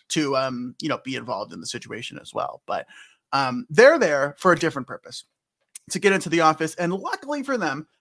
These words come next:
Kate's mom works with this kind of reclamation group. I think it's like a division of fema is, is what they are calling it here, where, um, they're, they're sort of in charge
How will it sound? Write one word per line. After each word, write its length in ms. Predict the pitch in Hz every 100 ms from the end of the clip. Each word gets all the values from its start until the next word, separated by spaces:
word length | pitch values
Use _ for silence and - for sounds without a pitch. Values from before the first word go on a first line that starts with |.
| _
Kate's 300 | - 269 277
mom 340 | 202 151 151 190 _
works 240 | 175 175 180
with 120 | 170
this 220 | 160 156
kind 220 | - 156
of 120 | 143
reclamation 840 | 196 196 196 185 175 - 170 160 147
group. 220 | 165 160
I 80 | 156
think 200 | 254 247
it's 100 | -
like 140 | 151
a 40 |
division 400 | 135 135 131 135
of 120 | 127 131
fema 340 | 135 123 98
is, 140 | 87 - -
is 180 | 143 131
what 160 | 139
they 80 | 135
are 100 | 131
calling 460 | 135 131 123 131 131
it 140 | 123
here, 280 | - 113 127 - - -
where, 400 | 156 151 151 151 _ -
um, 380 | 151 147 139 127
they're, 220 | 170 180
they're 140 | 175 170
sort 160 | 185
of 80 | 160
in 80 | 151
charge 420 | 220 220 220 196